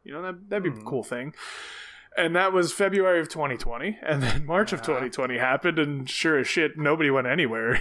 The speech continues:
Speaker 1: <laughs>
Speaker 2: Yep.
Speaker 1: <laughs> by the end of April of twenty twenty. So there was that. Great. <laughs>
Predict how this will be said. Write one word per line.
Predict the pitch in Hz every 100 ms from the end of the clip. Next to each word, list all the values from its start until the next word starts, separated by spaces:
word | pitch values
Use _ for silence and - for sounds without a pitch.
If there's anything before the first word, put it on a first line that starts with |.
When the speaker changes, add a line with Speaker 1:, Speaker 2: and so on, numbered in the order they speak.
| -
Speaker 1:
<laughs> | - - - - 170
Speaker 2:
Yep. | 131 - - 160
Speaker 1:
<laughs> |
by | 151 143
the | 147 156
end | 156
of | 147 127
April | 151 165 120 117
of |
twenty | - 147 131
twenty. | 110 139 143 113
So | 101 - 120 143
there | 143
was | 120 101
that. | 117 131 104 - - - - _ _ _ -
Great. | 123 113 -
<laughs> | 190 - 170 - 220 - 202